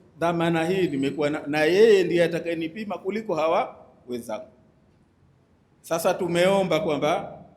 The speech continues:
ah, Mwenyezi Mungu atupitishe kwa amani. Sasa atupitishe Mwenyezi Mungu, ajalie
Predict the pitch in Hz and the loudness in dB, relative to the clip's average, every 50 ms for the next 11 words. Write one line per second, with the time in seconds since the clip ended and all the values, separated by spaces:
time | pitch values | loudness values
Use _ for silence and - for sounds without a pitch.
0 | _ _ _ _ _ _ _ _ 147 147 151 151 147 151 160 165 165 160 160 160 | _ _ _ _ _ _ _ _ -6 -6 -6 -4 -4 -4 -4 -2 -2 -4 -4 -4
1 | 160 165 175 165 165 151 - 143 135 - 151 - - 156 143 - 139 - 127 123 | -6 -8 -8 -6 -6 -6 -6 -8 -10 -10 -12 -10 -10 -12 -10 -10 -10 -8 -6 -6
2 | 123 123 127 135 131 120 113 107 - - - _ - - 127 - - 135 139 135 | -4 -4 -4 -6 -6 -6 -8 -10 -14 -18 -20 _ -16 -14 -12 -10 -6 -6 -6 -6
3 | - - - - - - _ _ _ _ _ _ _ _ _ _ _ _ - 120 | -8 -12 -18 -20 -20 -20 _ _ _ _ _ _ _ _ _ _ _ _ -12 -10
4 | 117 - 135 120 95 131 123 - 175 196 190 - - 165 147 139 139 143 143 143 | -10 -10 -12 -12 -10 -12 -12 -10 -10 -10 -10 -10 -10 -8 -8 -6 -6 -6 -6 -6
5 | 170 170 170 165 160 143 143 143 147 139 135 135 143 151 143 117 110 - | -6 -6 -6 -4 -4 -4 -2 -2 0 0 0 -2 -2 -2 -4 -4 -6 -8